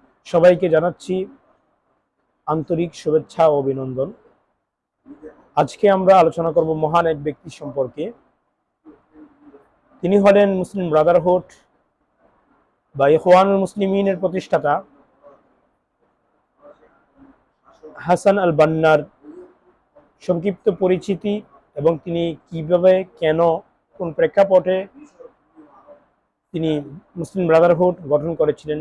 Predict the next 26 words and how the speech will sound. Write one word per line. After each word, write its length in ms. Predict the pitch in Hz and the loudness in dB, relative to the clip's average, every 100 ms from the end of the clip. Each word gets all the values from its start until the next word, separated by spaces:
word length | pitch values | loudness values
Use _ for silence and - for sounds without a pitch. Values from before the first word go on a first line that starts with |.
| 156 | -12
সে 120 | - | -20
সম্পর্কে 600 | - 160 170 156 175 170 - _ _ _ _ | -18 -6 -4 -4 -4 -6 -8 _ _ _ _
সংক্ষিপ্ত 500 | - 196 156 226 - 208 | -4 -4 -2 -6 -6 -4
কিছু 300 | 185 - 185 180 _ _ _ _ _ _ _ - | -4 -2 -4 -4 _ _ _ _ _ _ _ 2
আলোচনা 320 | 165 185 175 | 2 4 0
করার 280 | 165 160 147 143 - | 0 2 2 2 -2
প্রয়াস 240 | 160 165 156 | 4 4 4
চালাবো 240 | 165 151 143 | 0 0 0
ইনশাআল্লাহ। 580 | 139 - 135 127 143 170 _ _ _ _ _ _ _ _ - | -4 -8 -6 -2 -2 -2 _ _ _ _ _ _ _ _ -2
প্রথমেই 300 | 175 226 233 | 2 4 6
আমরা 200 | 233 226 | 6 4
জেনে 200 | 196 202 | 4 4
নিব 200 | 202 196 208 208 _ _ - - - _ _ - | 4 4 4 2 _ _ -20 -20 -20 _ _ 0
তার 120 | 156 | 0
পূর্ণ 260 | - 180 165 | 2 0 0
নাম 220 | 156 147 143 | 0 0 0
কি। 180 | 131 - - _ _ _ _ _ _ - - | -6 -14 -20 _ _ _ _ _ _ -12 -2
তার 120 | 160 | 0
পূর্ণ 220 | 190 190 196 | 0 0 2
নাম 200 | 180 196 | 2 2
হলো 160 | 190 196 | 2 0
শেখ 220 | - 180 - | 0 -4 -4
হাসান 360 | 185 175 214 | -6 0 2
আহমদ 320 | 208 208 202 196 | 0 0 -2 -2
আব্দুর 320 | 170 151 175 | -4 -4 -2
রহমান 520 | 180 196 214 214 220 | 0 0 0 2 2